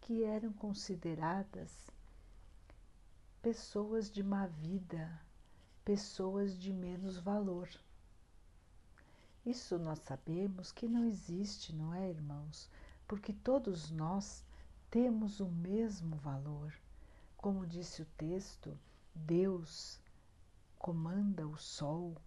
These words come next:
e o sol ilumina a todos, os bons e os maus,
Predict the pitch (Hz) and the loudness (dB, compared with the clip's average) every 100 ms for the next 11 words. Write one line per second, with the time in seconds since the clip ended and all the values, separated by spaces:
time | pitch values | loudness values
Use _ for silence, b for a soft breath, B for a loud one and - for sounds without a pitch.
0 | - b b b - 196 202 - - 175 | -18 b b b 0 2 2 -2 -2 0
1 | 190 185 180 - 208 202 175 170 190 202 | 2 0 -4 2 6 6 4 2 2 2
2 | 180 165 - 202 202 - 175 185 175 170 | 0 -8 -4 -4 -2 -2 -2 -2 -6 -10
3 | - - B B B B 185 156 156 151 | -12 -12 B B B B -2 0 0 2
4 | 165 185 180 170 - - - 190 175 160 | 2 2 -2 -6 -8 -10 -6 -4 -4 -4
5 | 165 160 165 170 165 - | -2 0 -2 -4 -8 -14